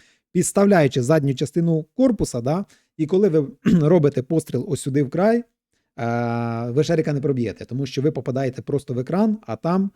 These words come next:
за екраном самого корпусу шеріка нема. Насправді шерік набагато менший, ніж він виглядає. Е, до речі, коли шерік стоїть до вас прямо, ви старайтесь цілити його прямо в центр.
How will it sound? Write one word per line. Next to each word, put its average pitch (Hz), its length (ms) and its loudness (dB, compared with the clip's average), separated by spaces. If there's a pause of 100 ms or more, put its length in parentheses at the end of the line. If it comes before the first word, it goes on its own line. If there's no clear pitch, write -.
(240)
за 123 220 -2
екраном 156 580 -2
самого 135 440 -2
корпусу 143 440 -6
шеріка 123 360 -6
нема. 107 240 -6
Насправді 147 420 -4
шерік 147 260 -4
набагато 117 400 -6
менший, 120 340 -8
ніж 101 140 -10
він 110 180 -10
виглядає. 101 480 -8 (460)
Е, 107 160 -4
до 147 140 2
речі, 185 240 2
коли 175 240 2
шерік 160 280 -4
стоїть 156 260 -4
до 135 80 -2
вас 143 220 -2
прямо, 107 480 -4 (840)
ви 143 180 2
старайтесь 139 560 -2
цілити 151 380 0
його 120 240 0
прямо 123 300 -2
в - 100 -14
центр. 113 540 -6